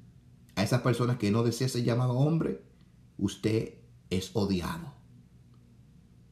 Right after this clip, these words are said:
o viceversa. Así que, amados,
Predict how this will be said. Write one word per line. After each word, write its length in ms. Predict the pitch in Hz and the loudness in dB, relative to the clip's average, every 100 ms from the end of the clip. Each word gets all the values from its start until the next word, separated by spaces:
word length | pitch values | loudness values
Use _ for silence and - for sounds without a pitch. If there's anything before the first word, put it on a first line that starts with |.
| - - - - | -20 -20 -20 -6
o 120 | 101 | 2
viceversa. 640 | 95 87 90 78 - - - - - - - - - - - - - - - - | 2 2 -4 -6 -10 -16 -20 -20 -20 -20 -20 -20 -20 -20 -20 -20 -20 -20 -20 -6
Así 200 | - 135 | 0 0
que, 120 | 175 151 | 2 4
amados, 640 | 127 123 113 82 - - | 6 4 0 -6 -14 -20